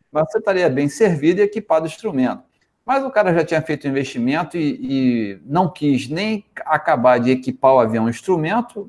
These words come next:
e também, não, obviamente, não quis vender o avião e comprar um avião mais adequado para as necessidades dele. Eu comecei a voar com ele ali, um, um mês ou dois,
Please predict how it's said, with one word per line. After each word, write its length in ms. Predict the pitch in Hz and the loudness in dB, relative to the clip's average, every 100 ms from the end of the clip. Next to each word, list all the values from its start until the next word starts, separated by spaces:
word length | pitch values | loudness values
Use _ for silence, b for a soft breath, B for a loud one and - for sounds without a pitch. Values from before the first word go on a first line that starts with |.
| 240 | -12
e 180 | 214 220 | -10 -6
também, 320 | 220 185 160 | -2 -2 -2
não, 140 | 170 | 0
obviamente, 420 | 147 147 131 139 156 | 4 4 4 0 -2
não 140 | 156 | -4
quis 180 | 151 131 | 0 2
vender 240 | 139 120 | 4 6
o 60 | 131 | 4
avião 260 | 110 110 | 4 0
e 80 | 127 | -2
comprar 300 | - 127 131 | 0 -2 2
um 60 | 127 | 2
avião 260 | 101 117 | 4 2
mais 200 | 120 123 | 2 4
adequado 440 | 120 120 98 117 110 | 2 0 0 -2 0
para 100 | 120 | 0
as 60 | |
necessidades 640 | 123 117 127 101 110 120 117 | 0 -2 -8 -4 -2 -2 -4
dele. 260 | 90 85 _ b b b b b b | -8 -12 _ b b b b b b
Eu 120 | - 269 | -2 0
comecei 400 | 262 208 160 175 | 2 2 2 4
a 60 | |
voar 220 | 151 147 | 6 4
com 120 | 151 151 | 2 0
ele 80 | |
ali, 380 | 160 139 165 247 | 2 2 2 0
um, 240 | 170 123 95 | 0 -2 -2
um 320 | 107 127 156 | -4 -2 2
mês 260 | 123 139 131 | 2 4 4
ou 100 | 127 | 4
dois, 520 | 131 156 214 - | 4 4 0 -4